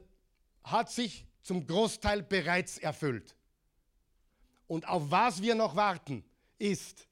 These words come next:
das Kommen Jesu, die Auferstehung der Toten und das finale Gericht. Und wie ich am Mittwoch gesagt habe, dieses ganze System oder Konzept von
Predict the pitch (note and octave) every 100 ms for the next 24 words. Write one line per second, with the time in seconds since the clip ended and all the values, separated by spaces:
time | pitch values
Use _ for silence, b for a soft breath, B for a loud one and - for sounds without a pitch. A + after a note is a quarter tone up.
0 | _ _ _ _ _ _ - C3 - -
1 | A#3 B3+ A#3 A3 F3+ A#3 - _ _ _
2 | _ _ _ _ _ _ _ _ _ _
3 | _ _ _ - F3+ A#3+ A#3 - A3+ A3
4 | G#3+ G3 G3+ - G3 D#3+ _ _ _ _
5 | _ _ _ _ _ - E3+ E3 D#3+ -
6 | D#3+ D#3+ E3 D3+ C3+ C#3+ B2 - - -
7 | _ _ _ b b C3+ E3 G#3 F#3+ F#3+
8 | C4 A#3+ A3+ A3+ F3 F#3+ F#3+ - C3 A2
9 | G#2 - b b b D#3+ F3+ - G#3 -
10 | A3+ - F#3+ - G3+ A#3 G3 D#3+ D#3 -
11 | F3+ - G#3+ - - F3 E3